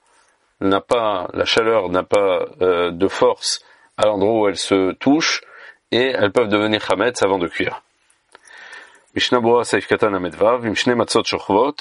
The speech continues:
Hainu Afilu Rak Miktzat Matzazo Haya Munach Batanur Al Miktzat Matzazo, c'est-à-dire même si c'est juste une partie d'une matzah qui était, euh, posée dans le four sur une partie de l'autre matzah, c'est-à-dire même si elle se superpose pas entièrement, mais du moment qu'il y a une partie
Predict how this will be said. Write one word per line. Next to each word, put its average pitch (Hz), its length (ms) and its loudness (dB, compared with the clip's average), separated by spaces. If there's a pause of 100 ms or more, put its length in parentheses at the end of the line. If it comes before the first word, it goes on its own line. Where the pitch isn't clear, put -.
(140)
Hainu 120 340 0
Afilu 135 280 0
Rak 120 240 0
Miktzat 131 400 -2
Matzazo 117 480 0
Haya 110 120 2
Munach 104 300 0
Batanur 104 380 0
Al 95 60 -2
Miktzat 98 360 -2
Matzazo, 98 560 0 (380)
c'est-à-dire 104 240 0
même 127 160 -2
si 120 120 -2
c'est 117 200 0
juste 135 320 -4
une 139 180 2
partie 123 340 -2
d'une 110 160 2
matzah 104 340 0
qui - 100 -2
était, 101 480 0 (480)
euh, 98 140 2
posée 113 640 0 (180)
dans 104 160 0
le 104 80 -2
four 104 420 0 (140)
sur 117 440 0
une 117 140 2
partie - 320 -2
de 101 80 2
l'autre 101 220 0
matzah, 110 320 0
c'est-à-dire 98 260 0
même 110 140 0
si 101 160 -2
elle 95 80 -2
se 92 320 0
superpose 101 500 -2
pas 107 140 0
entièrement, 95 560 -2 (640)
mais 95 80 0
du 90 80 0
moment 120 240 2
qu'il 110 140 2
y 107 40 0
a - 40 0
une 110 80 -4
partie 113 520 0